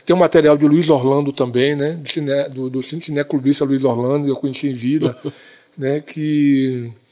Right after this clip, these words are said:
Speaker 1: Pedro Caribé, né? É, que é um pesquisador, né? Tá fazendo a biografia dele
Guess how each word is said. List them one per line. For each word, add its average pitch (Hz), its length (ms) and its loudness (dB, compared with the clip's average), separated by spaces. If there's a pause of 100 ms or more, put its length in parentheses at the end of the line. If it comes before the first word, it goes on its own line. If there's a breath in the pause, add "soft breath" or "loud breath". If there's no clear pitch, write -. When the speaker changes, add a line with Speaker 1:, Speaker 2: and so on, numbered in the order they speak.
(360 loud breath)
Speaker 1:
Pedro 147 240 2
Caribé, 139 580 2
né? 151 360 -2
É, - 20 -2
que 135 140 -6
é 131 60 2
um 123 440 -6 (1120)
pesquisador, 139 880 0
né? 139 120 0
Tá 139 100 -10
fazendo 131 160 -2
a 127 40 -6
biografia 131 520 0
dele 135 440 -2